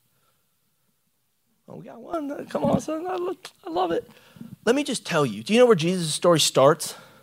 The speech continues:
The book of Matthew. No, it actually starts in Genesis. "In the beginning, God created the heavens and the earth." God actually made everything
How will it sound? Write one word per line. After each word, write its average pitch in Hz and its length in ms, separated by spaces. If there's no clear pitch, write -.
The 202 80
book 311 220
of 277 120
Matthew. 302 420
No, 202 160
it 180 60
actually 220 260
starts 214 320
in 185 100
Genesis. 160 640
"In 214 120
the 214 80
beginning, 196 560
God 156 220
created 175 260
the 160 60
heavens 165 420
and 170 140
the 160 100
earth." 160 420
God 202 320
actually 185 460
made 185 260
everything 196 640